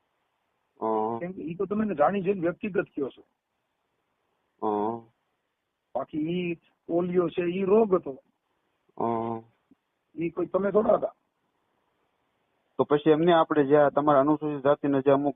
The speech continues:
Speaker 1: પહેલાના જે આપણે, હું કહું, વર્ષો પહેલાના જે અમુક શબ્દો છે,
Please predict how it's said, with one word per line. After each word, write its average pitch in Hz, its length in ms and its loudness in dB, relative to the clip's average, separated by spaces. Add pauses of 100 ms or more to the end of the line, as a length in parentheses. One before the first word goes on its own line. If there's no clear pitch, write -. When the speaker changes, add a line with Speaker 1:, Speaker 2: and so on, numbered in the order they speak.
Speaker 1:
પહેલાના 135 380 4
જે 127 140 2
આપણે, 127 340 4
હું 123 180 2
કહું, 117 160 0
વર્ષો 120 260 0
પહેલાના 123 320 0
જે 123 80 2
અમુક 127 300 2
શબ્દો 139 320 0
છે, 143 180 4